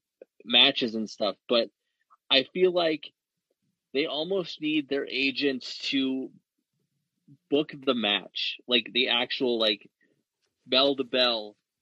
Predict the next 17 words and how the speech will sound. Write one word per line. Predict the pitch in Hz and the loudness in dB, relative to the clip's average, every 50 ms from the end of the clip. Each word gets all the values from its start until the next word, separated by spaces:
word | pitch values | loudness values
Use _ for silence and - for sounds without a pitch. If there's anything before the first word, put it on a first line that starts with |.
| _ _ _ _ | _ _ _ _
um, | 117 113 104 110 | -10 -8 -8 -8
except | 135 131 - - 190 - | -10 -6 -4 -4 -4 -4
for, | - 165 | -4 -4
like, | 160 151 139 139 | -6 -6 -4 -4
guys | 135 139 139 123 - | -4 -4 -4 -4 -4
like | 135 123 110 | -6 -8 -6
Jericho, | - 131 127 127 127 117 - - 123 120 120 117 113 - | -8 -6 -6 -6 -6 -8 -8 -8 -6 -6 -6 -8 -10 -12
you | - - 120 | -12 -10 -6
know, | 120 113 107 107 107 107 - - | -4 -2 -2 -2 -4 -6 -8 -10
the, | - 113 110 117 117 120 117 117 - | -12 -12 -10 -10 -10 -10 -12 -10 -8
the, | - - - - - - - _ | -8 -6 -6 -6 -8 -10 -4 _
the | 120 117 113 113 117 117 120 | 2 2 2 2 -2 2 4
really | 131 147 151 147 139 127 | 6 6 8 8 8 6
experienced | 117 - - - 160 165 165 147 131 123 - - | 6 4 2 4 4 6 6 6 4 2 0 0
guys. | - 110 107 107 107 104 - - _ _ _ _ _ _ _ _ _ _ _ _ _ _ _ _ _ _ - | 2 2 4 4 4 2 -2 -6 _ _ _ _ _ _ _ _ _ _ _ _ _ _ _ _ _ _ -2
But, | 151 151 127 127 | 0 0 2 2
like, | 135 139 139 127 - - | 2 0 0 0 -4 -10